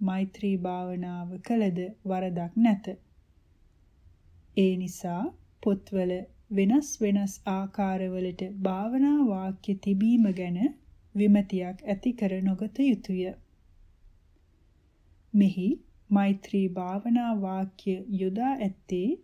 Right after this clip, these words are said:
ඉතා හොඳ ක්‍රමයකටය. මේ භාවනාව කරන තැනැත්තා විසින් අවංකව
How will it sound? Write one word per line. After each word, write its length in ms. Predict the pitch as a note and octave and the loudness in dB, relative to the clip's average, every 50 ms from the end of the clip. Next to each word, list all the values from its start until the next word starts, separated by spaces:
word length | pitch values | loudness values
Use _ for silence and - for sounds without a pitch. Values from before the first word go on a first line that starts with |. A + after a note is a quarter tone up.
| _ _ _ _ _ _ - | _ _ _ _ _ _ 0
ඉතා 360 | G3 F#3+ - - F#3 F3 F3+ | 0 0 0 -4 -6 -6 -6
හොඳ 260 | F3 - G3 F#3+ F#3+ A3 C4 | -4 -2 0 2 2 2 0
ක්‍රමයකටය. 800 | - - A3+ G3 F3 F3 F3 F3 F3 F3 G3 F#3+ F#3+ A3+ G#3 F#3 F3+ F3+ G3 - _ _ _ _ _ _ _ _ _ _ _ _ _ _ _ _ _ _ _ _ _ _ _ _ _ _ _ _ _ _ _ _ _ _ _ _ _ _ _ _ _ _ _ _ _ _ _ _ _ _ _ _ | 0 0 2 2 2 0 -2 -4 -6 -8 -8 -6 -2 -2 -2 -2 -2 -4 -8 -14 _ _ _ _ _ _ _ _ _ _ _ _ _ _ _ _ _ _ _ _ _ _ _ _ _ _ _ _ _ _ _ _ _ _ _ _ _ _ _ _ _ _ _ _ _ _ _ _ _ _ _ _
මේ 180 | A#3+ A#3+ C#4+ E4+ E4 | 6 6 6 6 4
භාවනාව 680 | - G#3 F#3+ F#3 F#3 F#3 F#3+ G3 G3 G3+ G3+ G3+ G3+ A3 A3 | 2 0 0 0 0 0 0 0 0 0 0 -2 -4 -4 -4
කරන 320 | A3 - G3 F#3 F#3+ G3 G#3+ | -4 -2 -2 -2 -2 -4 -4
තැනැත්තා 600 | G3 - F#3+ F3+ F3+ F3+ F3 - - - F#3 F#3 F3+ | -2 -2 -2 -2 -2 -6 -10 -8 -6 -4 -2 -2 -2
විසින් 400 | F3 F3+ F3+ F3+ - G3 F#3 F3+ F#3+ - - _ _ _ _ _ _ _ _ _ _ _ _ - | -4 -6 -8 -6 -6 -6 -6 -6 -6 -10 -14 _ _ _ _ _ _ _ _ _ _ _ _ 0
අවංකව 640 | G3 G3 G3+ A3 B3 C4+ C4+ B3+ - G#3 F#3+ | 2 2 4 6 8 6 6 6 4 2 2